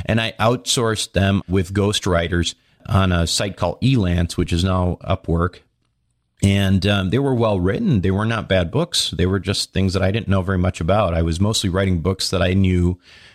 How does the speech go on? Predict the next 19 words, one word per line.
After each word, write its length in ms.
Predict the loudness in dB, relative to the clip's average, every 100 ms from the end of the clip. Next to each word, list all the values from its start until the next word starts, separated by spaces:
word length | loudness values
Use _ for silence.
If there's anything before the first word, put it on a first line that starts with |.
| _
people, 580 | 0 2 2 0 0 -2 -2
uh, 260 | 0 0
were 140 | 0 0
interested 520 | 0 0 -2 0 2
in 120 | 2
buying, 500 | 0 -2 -2 -6 -10 -2
uh, 240 | 2 2
like, 200 | 2 0
for 80 | -2
example, 420 | -2 0 0 0
like, 240 | 0 0 2
on 120 | 2
the 100 | 0
paleo 600 | 0 0 2 2 2 0
diet 380 | 0 -2 -2 -4
and 120 | -4
things 240 | -2 0
like 220 | -2 -4 0
that. 360 | 0 0 -4